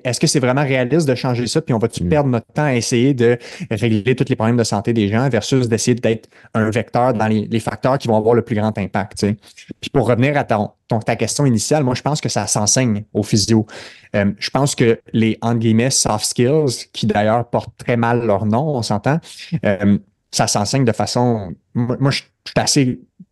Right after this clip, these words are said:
Speaker 1: catégorique là-dessus. Euh, tu sais, les habiletés de communication, euh, la notion d'écoute active, la notion de qu'est-ce qu'on recherche dans le discours du patient qui nous aide pour ensuite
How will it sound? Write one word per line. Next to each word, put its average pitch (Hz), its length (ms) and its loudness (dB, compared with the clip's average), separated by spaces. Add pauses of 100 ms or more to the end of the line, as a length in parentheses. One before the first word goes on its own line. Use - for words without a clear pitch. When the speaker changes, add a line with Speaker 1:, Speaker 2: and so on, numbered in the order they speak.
(120)
Speaker 1:
catégorique 127 640 0
là-dessus. 175 400 2 (400)
Euh, 110 120 4 (460)
tu - 80 -4
sais, 151 80 0
les 135 160 4
habiletés 123 380 0
de - 80 -8
communication, 123 920 -2 (340)
euh, 104 260 2
la 110 160 2
notion 135 560 2
d'écoute 123 400 -2
active, 131 640 0
la 117 140 2
notion 120 400 0
de 120 160 2 (600)
qu'est-ce 180 160 2
qu'on 147 100 2
recherche 120 460 0
dans 120 80 2
le 113 40 2
discours 110 300 0
du - 100 -8
patient 139 300 -2
qui - 140 0
nous 117 240 2
aide 123 260 0
pour 120 140 0
ensuite 113 400 -2